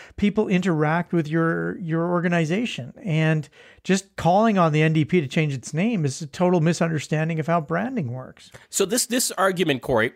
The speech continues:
Speaker 2: just go back to this, this group for a second, and then I'll get into the group and the how and all that sort of stuff, like the, the deep dive, old school strategy session that we'll do, Carter.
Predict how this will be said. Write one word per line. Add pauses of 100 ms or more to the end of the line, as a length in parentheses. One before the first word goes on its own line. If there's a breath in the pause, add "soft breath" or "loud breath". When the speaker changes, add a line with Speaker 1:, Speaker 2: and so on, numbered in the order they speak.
Speaker 2:
just
go
back
to
this,
this
group
for
a
second,
and
then
I'll
get
into
the
group
and
the
how
and
all
that
sort
of
stuff,
like
the,
the
deep
dive,
old
school
strategy
session
that
we'll
do,
Carter.